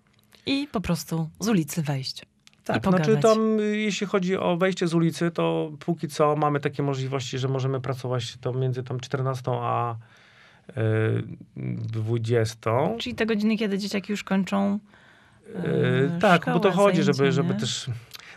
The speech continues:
Speaker 2: no, żeby też nie, y,
Speaker 1: Namawiać
Speaker 2: prze-, prze-,
Speaker 1: na wagary. <laughs>
Speaker 2: nie przeszkadzać w tym, że ktoś rozwija się na przykład pracując bądź się ucząc.
Speaker 1: Mhm.
Speaker 2: E, no, a w soboty, y, jest między dwunastą a osiemnastą, bo dzisiaj mamy takie możliwości,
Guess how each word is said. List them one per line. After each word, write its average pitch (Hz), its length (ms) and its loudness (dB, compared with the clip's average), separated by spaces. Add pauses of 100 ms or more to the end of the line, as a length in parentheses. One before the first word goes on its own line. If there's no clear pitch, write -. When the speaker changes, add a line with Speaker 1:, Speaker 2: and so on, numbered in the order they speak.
Speaker 2:
no, 139 60 2
żeby 151 180 2
też 160 200 2
nie, 156 420 8 (200)
y, 160 40 4
Speaker 1:
Namawiać 202 240 6
Speaker 2:
prze-, 196 100 6
prze-, 202 80 6
Speaker 1:
na 196 80 8
wagary. 202 400 6 (160)
<laughs> 254 140 6
Speaker 2:
nie 185 120 10
przeszkadzać 214 600 4
w - 80 -8
tym, 214 280 4
że 185 140 4
ktoś 185 320 -2
rozwija 175 640 4
się 165 220 2
na 160 120 2
przykład 151 400 2 (120)
pracując 180 500 4
bądź 147 240 0
się - 160 -4
ucząc. 147 400 -2
Speaker 1:
Mhm. 208 540 2
Speaker 2:
E, 156 280 6
no, 196 120 4
a 196 80 4
w - 40 -2
soboty, 175 360 2 (760)
y, - 40 -8
jest 127 220 -8
między 127 280 2
dwunastą 123 580 0
a - 20 0
osiemnastą, 120 760 -4 (220)
bo 151 120 6 (400)
dzisiaj 165 360 0
mamy 160 220 4
takie 160 240 0
możliwości, 135 1080 -2